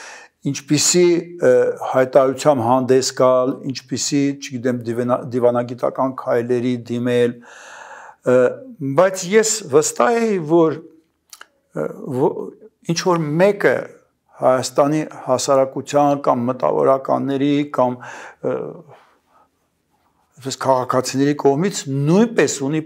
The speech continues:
պարտավորություն հանդես գալու, հայտարարությամբ հանդես գալու։ Ու ես համարում էի, որ, ը, իմ անցած ճանապարհով, ը,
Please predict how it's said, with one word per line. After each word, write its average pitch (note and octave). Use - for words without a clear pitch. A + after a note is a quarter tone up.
պարտավորություն C#3+
հանդես C3+
գալու, -
հայտարարությամբ E3
հանդես D3+
գալու։ -
Ու G3+
ես A3
համարում G3
էի, B3+
որ, F3+
ը, -
իմ G#3+
անցած G3
ճանապարհով, C#3
ը, C3+